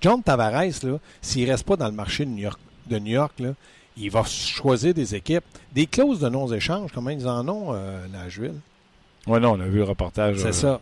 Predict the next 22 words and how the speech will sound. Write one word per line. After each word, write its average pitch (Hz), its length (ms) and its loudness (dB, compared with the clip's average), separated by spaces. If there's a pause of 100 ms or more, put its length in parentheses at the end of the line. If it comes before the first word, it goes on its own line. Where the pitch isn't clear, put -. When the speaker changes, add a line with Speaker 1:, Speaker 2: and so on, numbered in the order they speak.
(100)
Speaker 1:
Bon, 107 260 -2
mais 87 320 -14 (520)
à 135 60 -2
un 139 40 2
moment 269 260 4
donné, 208 280 6
le 175 160 8
gars, 165 160 8
il 180 60 6
va 135 120 2
dire, « 127 160 4
OK, 156 160 0 (880)
tu 131 120 -8
veux 139 60 0
une 170 100 -6
clause 214 220 2
de 208 60 2
non-échange ? 202 680 -4
Tu - 100 -14
vas 107 100 -6
rester 107 300 -4
ici, 131 320 -6